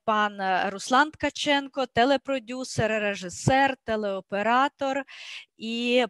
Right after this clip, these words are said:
пані Валерія Богранцова, журналістка, ведуча новин на телеканалі "Перший суспільне мовлення".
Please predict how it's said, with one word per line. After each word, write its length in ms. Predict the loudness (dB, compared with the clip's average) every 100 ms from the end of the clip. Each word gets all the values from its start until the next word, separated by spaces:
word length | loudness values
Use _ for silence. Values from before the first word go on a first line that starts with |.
| 2
пані 640 | 2 2 -2 -4 -4 -4
Валерія 500 | -2 2 2 2 0
Богранцова, 1200 | -2 -6 -8 -10 -10 -12 -8 -2 0 4 4 4 2 -6 -14
журналістка, 1120 | -10 -8 0 0 2 -2 -4 -6 0 4 4
ведуча 520 | 2 -2 -4 -4 -4 -4
новин 460 | -6 -8 -8 -6
на 120 | -6
телеканалі 920 | 0 0 0 -6 -8 -2 -2 0 -2 -4 -2
"Перший 420 | 0 0 -2 -10
суспільне 600 | -14 -16 -14 -12 -10 -10
мовлення". 720 | -10 -14 -16 -16 -18 -18 -20